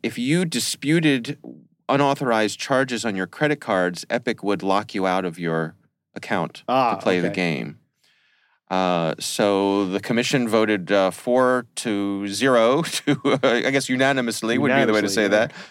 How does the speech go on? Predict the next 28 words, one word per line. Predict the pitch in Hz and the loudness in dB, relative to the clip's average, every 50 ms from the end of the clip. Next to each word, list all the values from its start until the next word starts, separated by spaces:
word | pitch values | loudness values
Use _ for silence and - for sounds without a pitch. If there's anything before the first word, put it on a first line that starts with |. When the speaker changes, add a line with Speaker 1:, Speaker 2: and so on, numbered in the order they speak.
| - _ _ | -20 _ _
Speaker 1:
to, | - - 131 120 113 110 | -6 -2 0 2 4 4
uh, | 107 95 | 4 4
approve | 98 101 - - 139 139 139 139 127 117 | 2 0 -2 -2 0 2 2 0 0 -2
this | 110 107 104 - - | -2 -4 -2 -4 -2
fine | - 127 113 117 117 110 104 98 87 | 0 0 2 2 2 0 0 -2 -4
against | - 87 - 101 95 95 - - - | -6 -6 -6 -4 -4 -6 -6 -4 -2
Epic. | - 135 - - 98 87 82 - - - - - _ _ _ _ _ _ | -2 -2 0 0 0 -2 -2 -4 -12 -20 -20 -20 _ _ _ _ _ _
Um, | - 113 123 120 117 117 117 113 113 113 117 - _ _ _ _ _ _ - | -2 0 2 2 2 2 0 0 -2 -4 -8 -12 _ _ _ _ _ _ 2
but | 170 175 175 | 2 2 2
it | 143 170 175 | 2 0 0
really | 151 180 190 208 208 202 190 180 160 - - 60 - - - | 0 0 2 2 2 0 0 -2 -4 -6 -8 -10 -12 -10 -10
speaks | - - - - 185 170 - - - | -10 -6 -4 -4 -4 -2 -4 -6 -4
to | - - 170 160 156 151 147 143 139 131 - | -2 0 2 4 4 4 4 2 2 -2 -4
this | - 131 127 143 139 - - - | -8 -4 -2 -2 0 0 -2 0
notion | 143 139 143 156 165 160 - 156 139 127 123 117 - | 2 4 4 4 2 2 0 -2 -2 -2 -2 -2 0
of | - 117 117 107 104 | 0 0 0 0 0
dark | - 127 131 127 - - | 2 2 2 0 -4 -8
patterns, | - - - 180 185 131 104 85 60 58 57 - - - - | -10 -4 0 0 0 2 0 -2 -4 -8 -10 -12 -12 -8 -6
which | 120 107 95 - - | -4 -4 -4 -6 -6
is | 110 101 - | -8 -6 -2
really | 123 135 143 143 | 0 2 2 4
what | 127 120 113 | 4 4 4
I | 110 | 4
wanna | 107 107 104 104 | 4 2 2 0
dig | 98 82 104 101 90 | -2 -2 -2 -2 0
into | 104 120 143 151 147 - 113 87 | 0 -2 -2 -2 -4 -4 -4 -4
here | 80 92 92 82 80 | -2 -2 -2 -2 -2
today. | - - - 82 82 80 78 76 82 | -4 -6 -4 -2 0 0 0 0 -2